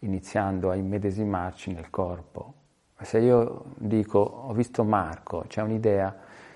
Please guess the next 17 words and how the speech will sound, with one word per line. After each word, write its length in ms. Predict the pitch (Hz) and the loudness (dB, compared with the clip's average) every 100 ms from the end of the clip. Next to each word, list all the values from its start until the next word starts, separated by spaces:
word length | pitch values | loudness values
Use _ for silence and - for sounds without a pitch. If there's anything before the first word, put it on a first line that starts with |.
| - | -6
di 140 | 101 | -4
coscienza, 680 | - 95 - 107 92 87 95 | -2 -4 -2 -2 -2 -4 -8
cioè 480 | - 101 92 - _ | -2 0 -2 -8 _
è 100 | 104 | -2
il, 440 | 98 95 92 98 - _ _ _ _ | 0 0 -2 -4 -12 _ _ _ _
c'è 140 | - | -2
un 140 | 104 107 | 0 0
oggetto, 760 | 104 120 113 - - 135 202 _ _ | 2 4 4 0 -6 -6 -6 _ _
c'è 160 | - | -2
l'abilit-, 560 | 95 90 90 92 - - | -2 0 -2 -2 -4 -4
l'organo 560 | 104 101 107 95 92 120 | 0 2 2 -2 -2 -6
sensoriale 960 | - 113 95 120 110 95 92 104 - - _ _ _ | -6 -6 0 2 4 2 0 -2 -4 -10 _ _ _
e 160 | - 101 | -6 0
quello 400 | 101 101 98 - | 2 4 2 0
è 100 | 101 | -4
ciò 200 | - 104 | 0 0
che, 320 | - 92 - | 0 -2 -4